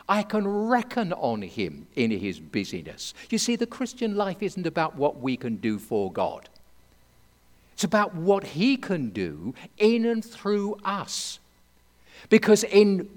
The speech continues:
our belief in him, he is so creative and controlling, he comes by the power of the Holy Spirit, doesn't he?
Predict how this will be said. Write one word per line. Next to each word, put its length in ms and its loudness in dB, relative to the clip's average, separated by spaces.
our 180 6
belief 760 6
in 140 6
him, 640 0
he 180 8
is 180 6
so 300 4
creative 880 2
and 240 -2
controlling, 920 -2
he 160 0
comes 840 -2
by 220 2
the 100 -6
power 400 -4
of 100 -12
the 140 -4
Holy 300 -8
Spirit, 480 -12
doesn't 300 -6
he? 240 -10